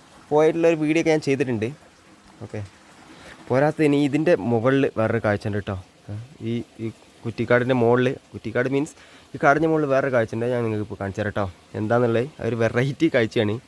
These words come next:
അപ്പോൾ നമ്മൾ ഗുഹയിൽ നിന്ന് ഇറങ്ങിയിട്ട് ഇങ്ങനെ പോവാണ്. ഉം. നിങ്ങൾക്കൊരു കാര്യം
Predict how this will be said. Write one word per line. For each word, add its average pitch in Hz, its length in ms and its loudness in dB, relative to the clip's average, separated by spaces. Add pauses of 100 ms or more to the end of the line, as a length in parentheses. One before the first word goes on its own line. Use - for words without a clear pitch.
(1700)
അപ്പോൾ 117 260 -14
നമ്മൾ 120 260 -2 (280)
ഗുഹയിൽ 127 260 -4
നിന്ന് 143 140 -2
ഇറങ്ങിയിട്ട് 131 320 -4
ഇങ്ങനെ 127 220 -4
പോവാണ്. 110 300 -4 (220)
ഉം. 101 100 -8 (1700)
നിങ്ങൾക്കൊരു 120 360 -6
കാര്യം 127 180 -2